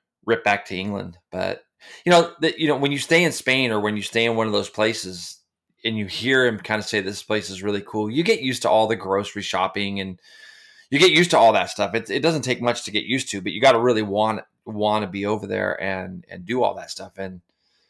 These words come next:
you know, just listen to him now. He's like, "Hey, I got a great spot." And how cool is it that he can, you know, talk to a guy like Wayne and Rainey and, and, and he can say, "Well, I, I actually stayed in this area." And now,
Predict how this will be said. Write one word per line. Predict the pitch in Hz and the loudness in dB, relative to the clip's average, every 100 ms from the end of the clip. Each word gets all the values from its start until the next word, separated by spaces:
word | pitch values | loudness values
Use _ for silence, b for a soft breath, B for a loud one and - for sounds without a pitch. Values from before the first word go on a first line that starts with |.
| _ | _
you | 113 | -2
know, | 120 | 0
just | 123 120 | 0 -2
listen | 123 - 104 | -2 -2 -2
to | |
him | 104 101 | -2 0
now. | 104 110 101 | 0 2 0
He's | 95 | -4
like, | 98 | -4
"Hey, | 110 98 | -2 -2
I | 104 | 0
got | 101 | -2
a | 90 | -2
great | 95 92 | -2 -2
spot." | - 87 92 - - _ | -4 -2 0 -2 -8 _
And | 147 - B B B | -4 -4 B B B
how | 175 190 | 0 2
cool | 147 156 | 4 4
is | 151 | 4
it | 127 | 0
that | 117 | 2
he | 117 | 2
can, | - 104 101 87 _ | 0 -6 -8 -12 _
you | - 104 | -6 -4
know, | 92 - | -6 -8
talk | 110 120 - | -2 0 -2
to | 107 | -2
a | |
guy | 104 104 | 2 2
like | 101 101 - - _ _ | 2 0 -4 -14 _ _
Wayne | 98 110 110 101 101 | -2 0 2 0 -4
and | 98 90 _ b b b _ - | -8 -12 _ b b b _ -2
Rainey | 110 104 101 | 0 2 0
and, | 101 | 0
and, | - 98 - | -4 -6 -6
and | 95 92 - | -8 -10 -14
he | - | -14
can | - 101 | -12 -8
say, | 104 | 0
"Well, | 113 | 2
I, | 139 - - | 2 -2 -2
I | 113 147 | 2 2
actually | 107 - | 0 -6
stayed | - 104 101 95 | -4 -2 -2 -2
in | |
this | 98 117 - | -2 -2 0
area." | 104 95 85 87 92 | 0 0 -2 -6 -6
And | 98 | -2
now, | 98 95 92 | 0 0 -2